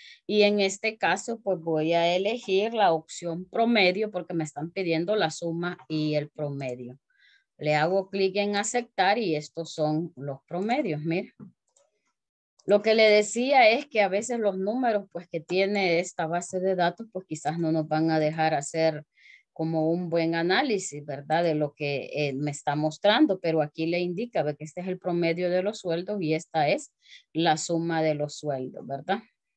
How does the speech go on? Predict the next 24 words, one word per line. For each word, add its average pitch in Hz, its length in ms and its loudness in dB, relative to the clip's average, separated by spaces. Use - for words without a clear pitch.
Tendríamos 202 680 4
que 202 100 2
te 170 340 4
ordenar 175 600 0
esas 196 300 -2
cantidades 196 800 0
o, 180 60 2
o 160 280 0
colocarlas, 160 720 0
¿verdad? 147 400 0
De 151 140 -2
una 156 300 -2
mejor 180 360 -4
forma, 185 540 0
eh, 165 400 6
para 165 300 0
poderlas 170 500 2
distinguir 185 840 0
qué, 151 320 -2
qué 175 120 -12
cantidades 170 720 0
en 156 200 2
millones 160 560 0
son, 302 320 0